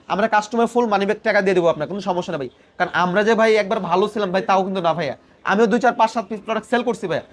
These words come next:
যদি এরকম কোনো ফোন ডিসেম্বরে আসার পর বন্ধ হয়ে যায়, আমি তাদের প্রত্যেকের টাকা ক্যাশব্যাক দিয়ে দেবো ভাইয়া। আর আপনারা যারা দেখতেছেন সবাই সতর্ক থাকবেন। আর যদি ভিডিওটা অবশ্যই আপনাদের ভালো লাগে ভাই, প্লিজ আমার চ্যানেলটা সাবস্ক্রাইব করবেন, বেশি বেশি লাইক, কমেন্ট, শেয়ার করবেন ভাই।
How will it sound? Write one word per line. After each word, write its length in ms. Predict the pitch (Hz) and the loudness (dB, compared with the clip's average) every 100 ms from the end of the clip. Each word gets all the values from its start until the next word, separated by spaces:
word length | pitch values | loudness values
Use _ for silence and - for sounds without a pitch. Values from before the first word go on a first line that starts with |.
| _ _ _ - | _ _ _ -4
যদি 160 | 175 | -2
এরকম 380 | 220 208 233 247 | 2 2 2 2
কোনো 200 | 240 240 | 0 -2
ফোন 320 | 240 220 233 | 0 0 0
ডিসেম্বরে 460 | 202 190 233 220 226 | -2 -4 -2 0 2
আসার 280 | 180 190 220 | 2 2 -2
পর 120 | 226 | 0
বন্ধ 280 | 190 190 202 | 0 0 0
হয়ে 160 | 214 | -2
যায়, 100 | 208 | 0
আমি 100 | 196 | -2
তাদের 160 | 190 196 | -2 -4
প্রত্যেকের 360 | 240 233 226 226 | -2 -2 -2 -2
টাকা 120 | 214 | -2
ক্যাশব্যাক 320 | 185 175 180 | -2 -2 -2
দিয়ে 120 | 170 | -2
দেবো 120 | 165 | -2
ভাইয়া। 180 | 147 123 - _ _ _ _ - _ - | -2 -6 -8 _ _ _ _ -20 _ -4
আর 80 | 175 | 0
আপনারা 300 | 185 202 220 | 0 0 2
যারা 220 | 208 220 | 2 2
দেখতেছেন 360 | 214 220 214 240 | 2 0 -2 -2
সবাই 240 | 208 202 | -2 -2
সতর্ক 260 | 202 190 226 | -2 -2 -2
থাকবেন। 280 | 208 220 254 - - - - | -2 -4 -4 -12 -20 -10 -2
আর 120 | 190 | -2
যদি 160 | 202 | 0
ভিডিওটা 380 | 202 190 220 226 | 0 2 2 2
অবশ্যই 340 | 226 220 226 226 | 2 2 0 0
আপনাদের 260 | 226 196 | 0 -4
ভালো 200 | 175 185 | 0 2
লাগে 180 | 208 175 | 2 2
ভাই, 140 | 165 | -2
প্লিজ 240 | 151 180 185 | -2 -4 -4
আমার 160 | 160 180 | -4 -2
চ্যানেলটা 260 | 202 196 | -2 -4
সাবস্ক্রাইব 400 | 190 190 - 214 220 | -2 -4 0 0 2
করবেন, 220 | 226 247 | 0 0
বেশি 180 | 196 220 | -4 -6
বেশি 120 | 208 | -2
লাইক, 180 | 190 185 | 0 0
কমেন্ট, 180 | 208 | -4
শেয়ার 180 | 190 202 | 0 0
করবেন 180 | 196 180 | 0 -2
ভাই। 140 | 156 | -2